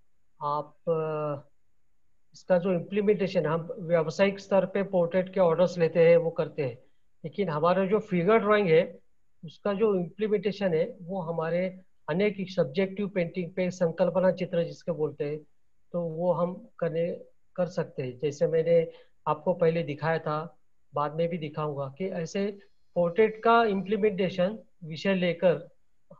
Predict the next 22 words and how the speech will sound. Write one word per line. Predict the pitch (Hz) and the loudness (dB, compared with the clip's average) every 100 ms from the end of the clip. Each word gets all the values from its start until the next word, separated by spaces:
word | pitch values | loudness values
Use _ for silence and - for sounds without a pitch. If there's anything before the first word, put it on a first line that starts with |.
| - | -8
हमें | 151 165 - | -2 -2 -4
करना | - - 151 156 170 185 - _ _ _ - | -12 -10 -8 -6 -6 -8 -14 _ _ _ -10
आना | 139 156 156 - _ - | -6 -4 -4 -6 _ -8
चाहिए, | 147 135 117 | -6 -6 -8
क्योंकि | - 165 208 | -10 -6 -2
हमारे | 160 175 196 | 0 0 0
भारत | 156 127 160 185 190 | -2 -2 0 0 -2
में | 202 - | -6 -6
इतने | 185 - 220 | -10 -4 -2
अच्छे | 196 - 202 202 202 - _ _ 139 | -2 -4 -4 -4 -6 -14 _ _ -12
विषय | 147 143 185 | -8 0 2
हैं, | 151 135 - - _ _ _ _ | 2 -2 -8 -16 _ _ _ _
तो | 175 170 170 160 | -6 -4 -4 -4
मुझे | 165 | -4
ऐसा | 180 185 | -2 -2
लगता | 180 - 175 | -2 -2 -4
है | |
कि | 185 185 | -4 -6
वो | 180 175 180 | -4 -6 -8
सारे, | 180 160 170 175 - _ _ 165 | -6 -4 -4 -4 -12 _ _ -10
अ, | |
विषय | 151 147 143 139 185 175 | -8 -8 -10 -6 -2 -2